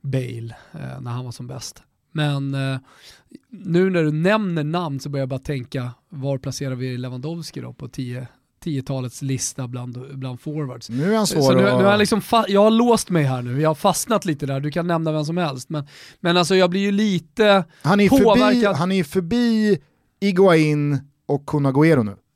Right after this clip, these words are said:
Speaker 1: Tycker jag.
Speaker 2: Det, det, så är det ju.
Speaker 1: Kun Agüero har ju
Speaker 2: Punkt.
Speaker 1: inte vunnit någonting med, med Argentina heller. Var placer-, ja,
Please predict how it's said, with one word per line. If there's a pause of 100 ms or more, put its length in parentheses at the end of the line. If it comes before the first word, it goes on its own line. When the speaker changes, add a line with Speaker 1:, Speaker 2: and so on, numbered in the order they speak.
(160)
Speaker 1:
Tycker
jag. (720)
Speaker 2:
Det, (260)
det,
så
är
det
ju. (360)
Speaker 1:
Kun
Agüero
har
ju
Speaker 2:
Punkt.
Speaker 1:
inte
vunnit
någonting
med,
med
Argentina (400)
heller. (540)
Var
placer-,
ja,